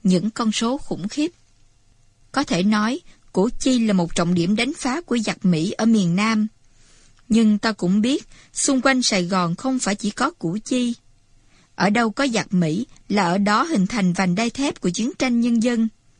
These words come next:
Giặc cũng không thể lơ là được với Long An, Bến Cát, Bời Lời, chiến khu D. Giặc càng không thể lơ là với đồng bằng Cửu Long dậy sóng, với Tây Nguyên rực lửa, với miền Trung kiên cường,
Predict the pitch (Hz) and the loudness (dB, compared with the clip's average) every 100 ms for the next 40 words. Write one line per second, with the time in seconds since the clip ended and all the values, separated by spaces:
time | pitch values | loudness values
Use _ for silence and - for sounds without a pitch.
0 | - _ _ _ _ _ _ _ - 190 | -20 _ _ _ _ _ _ _ -4 0
1 | 185 - 190 220 247 220 180 190 240 240 | 0 0 -4 -2 0 0 0 0 0 0
2 | 214 180 170 165 175 262 262 240 226 233 | 0 0 0 -2 -2 -2 0 -2 -2 -2
3 | 233 226 - - _ - 208 277 - 269 | 0 0 -4 -20 _ -2 0 0 -2 -2
4 | 302 - _ _ 196 196 175 175 180 165 | -2 -6 _ _ 2 2 2 0 0 -2
5 | 175 - _ - 247 302 294 254 226 240 | -6 -14 _ -6 -4 -2 0 0 0 0
6 | 233 226 _ _ - _ - 214 202 - | -2 -4 _ _ -20 _ -2 0 0 -2
7 | 202 269 294 269 208 262 285 240 208 185 | -2 0 -2 0 0 2 0 0 0 0
8 | 254 254 196 175 196 175 175 220 262 262 | -2 0 0 2 0 0 -2 -2 0 0
9 | 214 165 165 - 208 277 - - - _ | 0 0 0 0 0 -6 -10 -20 -20 _
10 | - 285 - 269 240 254 262 240 185 - | -4 -2 0 0 2 0 0 0 -2 -2
11 | 180 165 175 302 - - - - 320 359 | 0 0 -2 -6 -14 -20 -20 -2 -2 0
12 | 208 180 269 269 262 277 269 - 208 175 | 0 0 0 -2 0 -2 -2 0 0 0